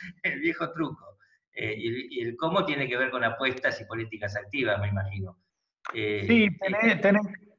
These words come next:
Speaker 2: sí, ten en cuenta que nosotros estamos definiendo el presupuesto propio, recién en septiembre lo presentamos, estamos trabajando justamente en la definición de medidas más estructurales. Hasta ahora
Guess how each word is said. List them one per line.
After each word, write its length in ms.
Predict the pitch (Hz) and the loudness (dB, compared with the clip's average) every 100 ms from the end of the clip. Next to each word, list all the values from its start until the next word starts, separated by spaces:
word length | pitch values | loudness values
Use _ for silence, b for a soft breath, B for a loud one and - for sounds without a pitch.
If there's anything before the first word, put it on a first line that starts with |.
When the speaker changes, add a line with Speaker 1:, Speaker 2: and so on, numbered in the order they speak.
| _ | _
Speaker 2:
sí, 300 | - 208 202 | 2 6 6
ten 180 | 196 185 | 6 8
en 120 | 202 | 8
cuenta 380 | 196 208 202 196 | 10 8 10 6
que 80 | 175 | 6
nosotros 440 | 165 - 190 190 | 4 4 6 8
estamos 360 | 170 185 185 160 | 8 8 8 8
definiendo 800 | 156 156 151 170 180 180 185 160 | 6 6 6 8 8 10 10 10
el 260 | 151 135 | 8 6
presupuesto 1080 | 131 135 - 131 165 147 - 165 151 135 - | 6 2 2 4 4 6 8 10 12 10 6
propio, 580 | 156 180 180 190 214 214 | 6 8 8 8 8 6
recién 680 | 143 120 - 165 165 147 - b b _ | 4 0 4 4 4 2 -6 b b _
en 380 | 135 135 131 127 | 2 6 6 4
septiembre 720 | - 139 - 160 196 185 156 | 2 0 4 6 6 8 8
lo 160 | 151 139 | 8 6
presentamos, 640 | 135 135 143 127 175 175 | 4 2 2 6 6 6
estamos 320 | 131 156 143 | 6 6 4
trabajando 640 | - 143 127 - 156 170 156 | 4 6 6 8 4 6 2
justamente 600 | 156 143 143 143 147 156 | 0 4 6 6 4 2
en 180 | 143 127 | 2 6
la 80 | |
definición 680 | 123 120 123 117 - 156 156 | 6 6 0 0 4 4 6
de 460 | 131 135 135 135 - _ | 6 6 6 2 -12 _
medidas 380 | - 127 151 123 | 4 8 8 8
más 160 | 135 131 | 6 6
estructurales. 720 | 127 131 113 127 165 147 107 | 4 0 -2 4 6 8 8
Hasta 240 | 107 - | 6 6
ahora 480 | 135 175 160 - - | 8 10 8 6 -2